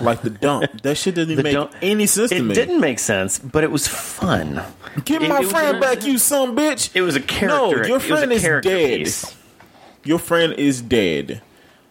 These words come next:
Speaker 1: You are, you are a sadistic man who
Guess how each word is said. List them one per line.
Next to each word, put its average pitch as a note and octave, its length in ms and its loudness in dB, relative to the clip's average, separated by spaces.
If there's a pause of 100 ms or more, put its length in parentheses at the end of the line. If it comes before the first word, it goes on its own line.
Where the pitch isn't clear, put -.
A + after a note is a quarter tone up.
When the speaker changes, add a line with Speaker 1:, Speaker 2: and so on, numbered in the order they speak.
(260)
Speaker 1:
You C#3+ 320 2
are, B2+ 340 6
you C3+ 380 2
are C#3 140 6
a A#2 180 6
sadistic - 1500 0 (440)
man A#2 680 0
who G2+ 380 -2